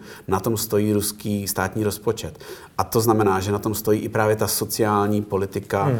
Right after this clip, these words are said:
Speaker 1: ve-, vůči vlastním občanům, zdravotnictví, financování penzijního systému. Rusko má ohromný problém s penzijním, eh, systémem, který není už v dnešní době schopný, eh,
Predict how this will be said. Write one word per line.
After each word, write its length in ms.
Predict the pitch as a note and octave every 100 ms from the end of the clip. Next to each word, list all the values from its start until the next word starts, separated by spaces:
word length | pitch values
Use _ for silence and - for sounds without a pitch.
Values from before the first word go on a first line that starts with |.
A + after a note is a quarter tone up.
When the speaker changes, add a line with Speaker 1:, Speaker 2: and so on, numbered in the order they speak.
| A2+ -
Speaker 1:
ve-, 220 | F#2 F#2+ G#2+
vůči 440 | G#2+ G2+ G#2+ G#2
vlastním 340 | G#2+ G2 - G#2
občanům, 420 | F#2 - G#2 F#2
zdravotnictví, 640 | F#2+ A2+ B2 A2+ F#2 F#2
financování 540 | E2+ G#2+ G#2 G#2+ G2+ G2+
penzijního 500 | B2 A#2 B2 G#2+ G2
systému. 540 | - - G2 F2+ F2 - - -
Rusko 280 | G#2 - A#2+
má 240 | A2+ - A#2+
ohromný 400 | A2 B2 A#2+ A2+
problém 420 | G#2+ G#2+ F#2+ G2+
s 80 | -
penzijním, 840 | A2+ G#2 A2+ A2 A2 G#2+ G#2+ G#2+ G2+ F#2+
eh, 40 |
systémem, 600 | - - - A2+ F#2+ F2 - - -
který 280 | A2 G#2+
není 440 | G#2 G#2+ B2 A2+ G#2+
už 240 | A2 -
v 60 | G#2
dnešní 300 | G#2 - A2+
době 240 | G#2 G2+
schopný, 600 | F#2+ - G#2+ - G2 G#2
eh, 360 | G#2 - -